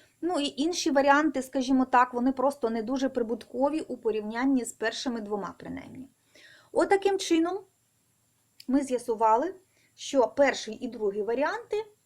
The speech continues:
найбільш прибуткові і найменш енерговитратні, бо відкрити депозит, ну, що може бути простіше?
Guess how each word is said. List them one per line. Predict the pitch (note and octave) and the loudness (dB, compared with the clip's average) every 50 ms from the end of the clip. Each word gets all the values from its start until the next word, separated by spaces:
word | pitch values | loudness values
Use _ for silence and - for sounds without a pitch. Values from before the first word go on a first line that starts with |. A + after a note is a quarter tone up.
| _ _ _ _ _ _ _ _ _ | _ _ _ _ _ _ _ _ _
найбільш | A3+ A#3 A#3 A3+ G#3+ B3+ D#4 F4 F#4 - - - - _ _ | -6 -6 -6 -4 -2 0 0 0 0 -2 -6 -10 -14 _ _
прибуткові | - B3+ B3 G#3+ A3+ A3 - - B3+ B3+ C#4 D4+ F#4 G4 F#4+ - | -6 -6 -4 -4 -6 -10 -10 -6 -2 -2 2 2 2 2 2 2
і | C#4+ C4 | 2 2
найменш | A#3+ A#3 A3+ A#3 A3+ A#3+ B3 C4+ E4+ - - - - | 2 2 0 -2 -2 -2 0 0 -2 -2 -4 -6 -6
енерговитратні, | A3 A3 A3+ A#3+ C4 B3+ C4+ B3+ G#3+ B3 - G#3+ F#3+ D#3+ D#3+ - F3+ F3+ | -6 -4 -2 -2 0 0 0 0 0 -2 -2 0 0 0 0 -4 -10 -8
бо | F3+ G#3 A#3+ | -2 0 0
відкрити | A#3 A3+ - G#3 A3 C#4+ C#4 - - G4 F#4+ - A#3+ | 0 -2 -6 -6 -4 -4 -4 4 4 4 6 6 2
депозит, | A3 B3 B3 - B3+ B3 A#3+ E4 G4+ G4+ - - - | 2 0 0 0 -2 0 2 2 0 0 -2 -8 -4
ну, | A#3+ C4+ C#4 - | -4 -4 -4 -4
що | - - - D4 C4+ | -8 -6 0 2 2
може | B3+ B3 - B3+ A#3+ | 2 2 0 -2 -4
бути | A3 C4 B3+ B3 A3 | -4 -4 -4 -4 -4
простіше? | - G3+ G3 G3 - - - - - - - | -2 -6 -6 -6 -8 -12 -14 -12 -12 -12 -14